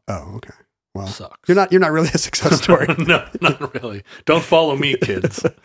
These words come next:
Speaker 1: <laughs>
Speaker 2: I'm not a role model.
Speaker 1: Uh, in addition to kind of no-frills gimmicks like that, uh, this was the dawn of, uh,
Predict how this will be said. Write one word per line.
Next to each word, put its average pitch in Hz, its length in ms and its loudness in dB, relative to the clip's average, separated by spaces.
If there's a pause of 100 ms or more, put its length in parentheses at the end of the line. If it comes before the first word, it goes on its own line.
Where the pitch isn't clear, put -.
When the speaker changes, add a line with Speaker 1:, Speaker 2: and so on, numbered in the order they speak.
Speaker 1:
<laughs> - 260 -14
Speaker 2:
I'm 151 120 -2
not 135 180 -2
a 110 100 -2
role 107 380 0
model. 110 380 -2 (460)
Speaker 1:
Uh, 175 220 6
in 214 100 4
addition 254 300 2
to 214 80 4
kind 196 160 6
of 175 60 2
no-frills 175 440 4
gimmicks 160 360 2
like 135 240 2
that, 156 340 4
uh, 135 260 2
this 165 200 2
was 180 120 2
the 160 120 2
dawn 147 460 2
of, 135 360 0
uh, 123 300 0